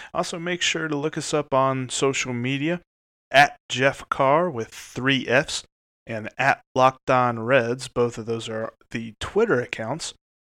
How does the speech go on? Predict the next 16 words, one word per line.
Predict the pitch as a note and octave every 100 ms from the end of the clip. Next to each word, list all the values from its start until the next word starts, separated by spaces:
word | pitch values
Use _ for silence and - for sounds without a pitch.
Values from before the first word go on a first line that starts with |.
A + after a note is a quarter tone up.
| _ _ _ _ _
And | C3+ B2
check | D#3+ D#3
us | -
out | D3+ D3
on | C#3+ C#3+
Instagram | - D3 - A#2 A#2+ C3+ -
at | A#2+ A2+
Locked | A#2+ A#2+ -
On | A#2+ A#2
Reds | B2 D3+ - - _ - - -
and | A#2+ B2
at | - B2 - -
Carr | C#3 C#3 C#3 C3
Jeff. | A#2 B2+ - - - - _ _ _ _ _
So | - - - - -
just | A#2+ -